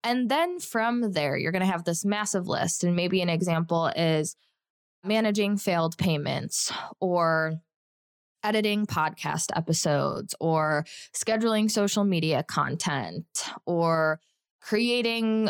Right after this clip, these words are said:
a client calendar for the month or dumping client call recordings into a Google Doc or Kajabi or whatever, sending out your newsletter, all, all of the little things. And this is helpful either way. Maybe you're not quite at the,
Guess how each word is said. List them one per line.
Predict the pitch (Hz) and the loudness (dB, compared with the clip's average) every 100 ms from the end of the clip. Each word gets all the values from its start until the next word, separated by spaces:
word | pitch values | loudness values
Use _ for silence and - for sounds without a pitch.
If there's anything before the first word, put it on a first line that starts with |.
| - | -2
a | 185 | -4
client | 220 190 170 175 | 0 0 0 0
calendar | 170 156 151 160 | 2 2 2 0
for | 165 | -2
the | 151 | 0
month | 147 135 139 165 - - | 0 0 -2 -4 -6 -6
or | - 165 165 165 160 _ _ _ _ 185 | 0 2 2 2 0 _ _ _ _ -4
dumping | 220 247 247 240 233 | -2 0 0 0 0
client | 233 214 214 208 - _ - | 0 0 2 0 -2 _ -2
call | 208 190 | 2 2
recordings | 175 190 165 156 147 165 | 0 2 2 0 0 0
into | 175 170 190 165 160 160 156 139 | 0 2 2 2 4 2 2 2
a | 180 | 2
Google | 185 175 151 | 0 0 0
Doc | 139 127 165 | 2 0 0
or | 147 | -4
Kajabi | 160 170 160 151 139 | -2 0 0 0 0
or | 131 143 | 0 0
whatever, | 160 156 127 | 0 0 -2
sending | - 214 233 | -2 0 0
out | 220 170 | 0 0
your | 190 | 2
newsletter, | 175 160 117 - - | 0 0 -2 -2 0
all, | 220 240 | 2 2
all | 240 240 233 233 | 0 -2 -2 -2
of | 208 | 0
the | 202 | 0
little | 185 165 | 2 0
things. | - - - - - - - | -2 -6 -6 -6 -6 -6 -2
And | 285 | 0
this | - | 0
is | 453 | -2
helpful | - 214 - 233 - | -2 -2 0 -2 -2
either | 202 208 208 202 - - | -2 0 0 -2 -4 -6
way. | 170 120 - - - | -2 -2 -4 -10 -6
Maybe | 294 370 | 0 2
you're | 392 359 | 0 -2
not | 294 302 294 302 - | -4 -2 0 -2 -2
quite | 302 311 | -2 0
at | - 247 | -2 -2
the, | 240 | -2